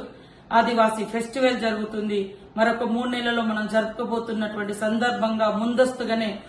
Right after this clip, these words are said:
ముఖ్యమంత్రి గారు వచ్చి జాతర ఏర్పాట్ల గురించి గాని, గుడి నిర్మాణం గురించి గాని, మరి పూజార్లతో కలిసి దేవుణ్ణి దర్శించుకొని,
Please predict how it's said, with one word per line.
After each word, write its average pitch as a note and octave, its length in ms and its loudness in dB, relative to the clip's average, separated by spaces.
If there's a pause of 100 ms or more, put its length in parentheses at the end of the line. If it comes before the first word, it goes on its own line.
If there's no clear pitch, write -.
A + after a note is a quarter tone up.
(180)
ముఖ్యమంత్రి A#3 520 2
గారు A3 240 0
వచ్చి G#3+ 420 -4 (300)
జాతర A3+ 380 6
ఏర్పాట్ల A3 580 0
గురించి A3 340 -4
గాని, A#3 300 0 (340)
గుడి A#3+ 180 2
నిర్మాణం A3+ 640 2
గురించి A3 300 -4
గాని, A3+ 340 2 (320)
మరి A3 160 2
పూజార్లతో A#3 680 4
కలిసి A#3+ 680 2 (440)
దేవుణ్ణి A#3+ 440 4
దర్శించుకొని, A#3+ 840 0